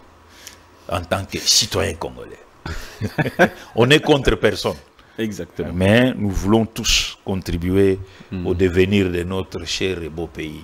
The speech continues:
Speaker 1: Nous, on ne voyage pas à l'étranger, on est là chez nous. On ne peut pas, on n'a pas un autre pays.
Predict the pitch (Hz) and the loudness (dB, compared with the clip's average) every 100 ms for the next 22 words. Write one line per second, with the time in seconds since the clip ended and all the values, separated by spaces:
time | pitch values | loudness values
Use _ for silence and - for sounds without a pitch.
0 | - 151 175 143 110 120 147 127 104 117 | -8 -2 2 2 4 4 4 2 -2 -4
1 | 95 - 87 95 107 - 104 120 113 104 | -2 -6 -10 -10 -8 -8 -4 -2 0 2
2 | 107 - - - 101 98 90 - - - | 2 2 -2 -4 -2 -4 -4 -8 -12 -20
3 | - _ _ - - - - - 95 92 | -20 _ _ -20 -20 -20 -20 -14 -12 -8
4 | - 101 - 113 139 117 107 127 107 98 | -4 -2 0 2 2 -2 -2 -4 -4 -4
5 | - - 82 73 | -6 -6 -8 -10